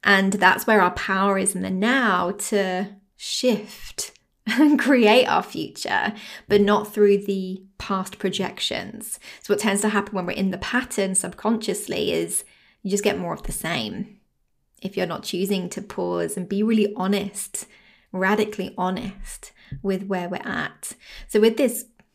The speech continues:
example of someone who's maybe noticed the patterns and come to me and said, You know what, I just, "Becky, I just don't know what to do. I just feel so lost." Like, the only easiest,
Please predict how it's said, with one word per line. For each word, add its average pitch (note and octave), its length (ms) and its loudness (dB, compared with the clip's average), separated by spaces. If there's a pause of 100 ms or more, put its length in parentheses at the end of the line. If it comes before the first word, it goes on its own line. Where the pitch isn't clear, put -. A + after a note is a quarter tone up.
(160)
example G3 840 0 (120)
of G3+ 220 -2
someone F#3+ 720 -2 (400)
who's G#3 180 4 (140)
maybe G#3 320 4
noticed G#3 420 0
the - 60 -8
patterns G3 520 -4
and F#3+ 160 -6
come G#3+ 300 2
to G#3+ 140 -4
me G#3 500 -2 (300)
and F#3+ 120 0
said, F#3+ 360 -2
You F#3+ 40 2
know G3+ 180 0
what, G#3+ 260 0
I G3 180 0
just, F#3+ 640 -6 (960)
"Becky, G3 340 -2
I F#3+ 80 2
just G3 220 -6
don't F#3+ 220 -4
know F#3 200 -2
what F#3 320 -4
to - 80 -6
do. G3 200 -4
I F#3 80 0
just G3 180 -8
feel G3 180 -2
so F#3+ 280 -6
lost." - 420 -6
Like, - 120 -10
the F#3+ 120 -2
only F#3+ 680 0
easiest, G3 840 0